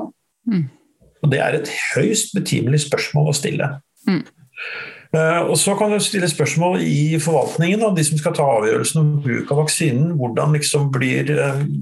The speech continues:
Speaker 2: begge sider av, eh, saken, eh, tatt inn. Og da, eh, det er da om å gjøre å se på hvem det er som snakker, hvem det er som uttaler seg, og hva slags ansvar de har.
Speaker 1: Mm.
Speaker 2: Eh, og jeg har veldig stor forståelse for sånn som Steinar Madsen tenker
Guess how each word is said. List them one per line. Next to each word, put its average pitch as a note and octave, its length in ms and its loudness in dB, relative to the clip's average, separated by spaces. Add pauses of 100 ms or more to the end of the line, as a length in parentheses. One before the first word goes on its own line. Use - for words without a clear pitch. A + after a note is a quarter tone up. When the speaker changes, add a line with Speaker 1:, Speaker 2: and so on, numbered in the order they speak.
(100)
Speaker 2:
begge C3+ 440 -2
sider G3 500 0
av, B2 300 0
eh, B2+ 640 0
saken, C3+ 580 0
eh, C#3 220 0
tatt E3 220 -2
inn. A3 180 0
Og D#3 100 2
da, D3+ 120 4 (640)
eh, D3+ 180 0
det D3 80 2
er D3+ 80 0
da D3+ 80 0
om C#3 100 0
å C#3 60 2
gjøre C3+ 160 2
å - 20 0
se - 160 0
på D3+ 220 -2 (160)
hvem A2+ 300 0
det D3+ 80 0
er A#2 80 -2
som C#3 160 0
snakker, F#3 520 0
hvem B2+ 200 0
det C3 80 2
er - 80 -4
som D3+ 100 4
uttaler A2+ 480 0
seg, D#3+ 160 0
og D#3 160 0
hva A#2+ 80 0
slags - 260 -2
ansvar G#2+ 540 0
de G#2+ 140 -2
har. - 280 -2 (420)
Speaker 1:
Mm. F#3+ 280 0 (560)
Speaker 2:
Eh, C3 460 0
og C#3+ 300 4
jeg D3+ 100 2
har F#3+ 160 2
veldig F3+ 200 2
stor C3+ 220 0
forståelse C3+ 640 0
for F#3+ 120 0
sånn D3+ 200 2
som D#3 160 2
Steinar C3 320 0
Madsen B2+ 400 -2
tenker D3 340 0